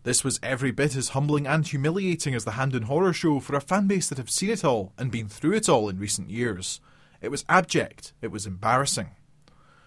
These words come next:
There was no surprise in what unfolded. It's happened before, and it will happen again, unless the right man is in the dugout and the right players on the park. It's perhaps for the best that Murty had to keep his thoughts to himself post-match,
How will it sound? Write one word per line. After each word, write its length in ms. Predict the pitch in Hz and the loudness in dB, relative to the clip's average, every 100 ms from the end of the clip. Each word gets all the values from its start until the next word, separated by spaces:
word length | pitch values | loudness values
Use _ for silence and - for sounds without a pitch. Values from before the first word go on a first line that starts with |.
| - - _ _ - | -20 -20 _ _ 0
There 100 | 269 | 2
was 160 | 214 | 4
no 120 | 185 | 4
surprise 520 | 143 - - 131 123 107 | 4 2 4 4 4 0
in 100 | 101 | -6
what 160 | 98 | -6
unfolded. 600 | 98 95 135 123 117 85 - _ - | -6 -6 -4 -4 -4 -8 -16 _ -12
It's 160 | 104 | -8
happened 300 | - 101 107 | -4 -4 -4
before, 460 | 104 - 131 131 135 - | -8 -6 -2 -2 -4 -2
and 220 | 214 220 | 2 4
it 80 | 147 | 4
will 100 | 127 | 2
happen 260 | 131 123 127 | -2 -2 -4
again, 420 | 127 214 175 120 - - - | 2 6 6 4 -6 -10 -4
unless 320 | 143 123 - | 2 2 2
the 100 | 120 | 2
right 180 | 127 107 | 2 2
man 220 | 135 151 | 2 2
is 140 | 127 | 2
in 80 | 127 | 0
the 80 | 123 | 2
dugout 420 | 190 185 127 - | 2 4 2 0
and 120 | - | -4
the 60 | 117 | 0
right 200 | 113 107 | 0 0
players 460 | - 190 160 104 107 | 0 4 4 2 -2
on 100 | 104 | -6
the 100 | 98 | -10
park. 580 | - 175 180 104 - - - - - - - | -6 2 2 2 -6 -20 -20 -20 -20 -20 -10
It's 140 | 107 | -8
perhaps 340 | - 113 110 - | -4 -2 -2 -2
for 140 | 135 | -4
the 80 | 127 | 0
best 400 | 185 196 139 - | 2 4 2 -2
that 100 | 127 | -2
Murty 300 | 123 113 131 | -2 -4 -4
had 200 | 123 123 | -4 -4
to 60 | |
keep 200 | 123 120 | -6 -8
his 100 | 117 | -8
thoughts 300 | 101 113 - | -6 -6 -4
to 120 | - 110 | -4 -6
himself 600 | 107 - - 214 151 - | 0 0 4 2 2 -6
post-match, 800 | - 110 - 147 165 110 - | -8 -6 -4 0 0 0 -6